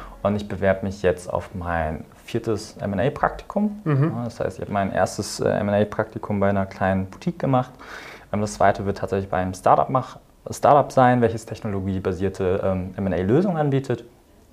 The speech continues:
Speaker 1: Das dritte wird im Bereich, auch im Bereich M and A sein, bei einem der Next Ten.
Speaker 2: Mhm.
Speaker 1: Und das, für das vierte Praktikum, worauf ich mich ja jetzt erst bewerbe, da werde ich nach Frankfurt ziehen.
Speaker 2: Ja, ja. Und das ist halt echt innerhalb von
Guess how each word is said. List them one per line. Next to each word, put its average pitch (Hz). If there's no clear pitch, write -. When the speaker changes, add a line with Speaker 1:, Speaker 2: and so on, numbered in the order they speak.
Speaker 1:
Das 110
dritte 101
wird 95
im 92
Bereich, 92
auch 131
im 143
Bereich 127
M 117
and 110
A 104
sein, 101
bei 92
einem 92
der 92
Next -
Ten. 180
Speaker 2:
Mhm. 160
Speaker 1:
Und 98
das, 101
für -
das 98
vierte 113
Praktikum, 107
worauf 98
ich 101
mich 104
ja 104
jetzt 98
erst 101
bewerbe, 92
da 90
werde 87
ich -
nach 90
Frankfurt -
ziehen. -
Speaker 2:
Ja, 139
ja. 143
Und 135
das 143
ist 156
halt 139
echt 143
innerhalb 135
von 135